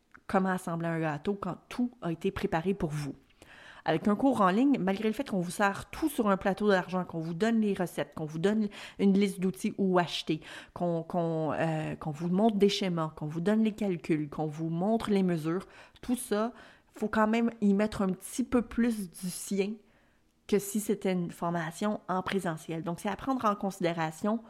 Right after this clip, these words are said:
quel genre d'individu êtes-vous. Êtes, avez-vous vraiment besoin, là, que quelqu'un vous donne la main étape par étape ? Ou est-ce que vous êtes plutôt du genre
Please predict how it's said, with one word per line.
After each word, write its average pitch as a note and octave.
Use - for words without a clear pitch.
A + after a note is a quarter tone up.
quel C#4+
genre A#3+
d'individu F3+
êtes-vous. D#3
Êtes, F3
avez-vous B3+
vraiment C4+
besoin, A#3+
là, D3+
que F#3+
quelqu'un G3+
vous F3+
donne F3+
la F#3
main E3+
étape G3+
par F#3
étape ? E3+
Ou C#4+
est-ce -
que F#3
vous F#3+
êtes G3+
plutôt C4+
du G3
genre A3